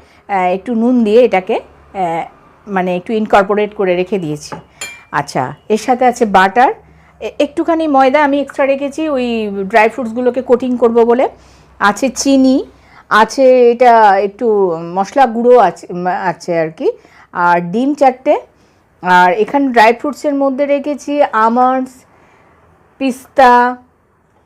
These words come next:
এটা হচ্ছে ইয়েলো রেজিন, এটা হচ্ছে ব্ল্যাক রেজিন, এটা হচ্ছে ব্ল্যাক কারেন্ট, এটা হচ্ছে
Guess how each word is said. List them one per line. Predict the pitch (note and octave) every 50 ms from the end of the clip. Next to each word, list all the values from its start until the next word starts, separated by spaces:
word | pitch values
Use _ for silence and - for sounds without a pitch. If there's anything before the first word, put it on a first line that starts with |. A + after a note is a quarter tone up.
| _ _ -
এটা | G#3+ G#3 A#3+ A#3+ B3
হচ্ছে | B3 B3 B3 - C4+
ইয়েলো | C4 A3 A#3+ B3 B3+ B3 B3 B3
রেজিন, | A#3+ A#3 A#3 A#3 G#3+ A#3 B3 A#3+ A#3 A#3 A#3+ C4 C4 - _ _ _ _ _ _ _ _ _ -
এটা | G#3+ G#3+ A#3 B3+ B3+ B3+
হচ্ছে | C4 C4 B3+ B3+ - C4+ C4 B3 B3 B3
ব্ল্যাক | A#3 G3 G#3+ A3 A3+ A#3 A#3 -
রেজিন, | B3 B3 A#3+ A#3 A#3+ A3+ B3+ B3 B3 B3 B3 B3+ C4+ - _ _ _ _ _ _ _ _ _
এটা | A#3 A3+ A#3 C4 C4
হচ্ছে | C4 C4 C4 - C#4+ C4
ব্ল্যাক | A3 G3 G#3+ A3 A#3 A#3 A#3 -
কারেন্ট, | A#3 G3+ G#3 A3 A3+ A#3 A#3 A#3+ A#3 - _ _ _ _ _ _ _ _ _ _ _
এটা | - A3 A3 C4 B3+ B3+ B3+
হচ্ছে | B3 B3 B3 B3 - - C#4